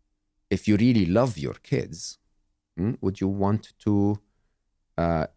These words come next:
expose them to all of this? A couple of years. Why not?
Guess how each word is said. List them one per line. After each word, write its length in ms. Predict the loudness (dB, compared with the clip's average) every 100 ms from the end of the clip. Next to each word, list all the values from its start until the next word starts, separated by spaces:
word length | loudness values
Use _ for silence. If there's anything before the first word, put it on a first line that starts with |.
| _
expose 520 | -8 -8 -6 -4 -4
them 140 | -4 -6
to 100 | -4
all 160 | -6
of 80 | -6
this? 240 | -10 -18 -20
A 40 |
couple 320 | -14 -10 -8
of 100 | -8
years. 320 | -8 -8 -12 -20 _ _ _ _ -12
Why 180 | -8 -6
not? 160 | -8